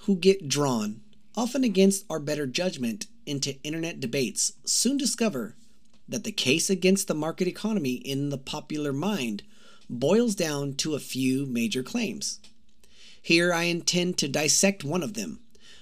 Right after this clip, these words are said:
Under the unhampered market, we'd be at the mercy of vicious monopolists. This fear can be attributed in part, no doubt, to the cartoon history of the nineteenth century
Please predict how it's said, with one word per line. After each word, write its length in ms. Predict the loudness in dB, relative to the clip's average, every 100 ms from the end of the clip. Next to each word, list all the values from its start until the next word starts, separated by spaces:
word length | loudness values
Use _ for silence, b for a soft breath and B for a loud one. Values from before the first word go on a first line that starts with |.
| B -4
Under 320 | 0 0 0
the 140 | -4 -4
unhampered 560 | -2 -2 -2 -2 0 0
market, 520 | 2 2 2 -4 -8 B B B
we'd 280 | -2 0 4
be 140 | 6
at 120 | 6 4
the 100 | 6
mercy 640 | 8 6 4 0 -4 -8 -16 -8
of 100 | -8
vicious 580 | -2 4 6 6 2 -2
monopolists. 920 | -2 -2 -2 -6 -8 -8 -8 -10 -12 -16 -20 -20 -20 -20 -20 b b b b b
This 220 | -2 0 2
fear 320 | 6 6 4
can 200 | 2 0
be 140 | 0
attributed 600 | 0 4 4 4 4 2 2
in 160 | 0
part, 340 | 0 -2 -2 -2
no 160 | -2
doubt, 360 | -2 -2 -4 -8 -18 B B
to 100 | 0
the 100 | 0
cartoon 460 | 4 4 4 4 4
history 600 | 2 -4 0 0 0 -4
of 120 | -6
the 80 | 2
nineteenth 640 | 4 4 0 -2 0 0
century 640 | 0 -2 -2 0 0 -2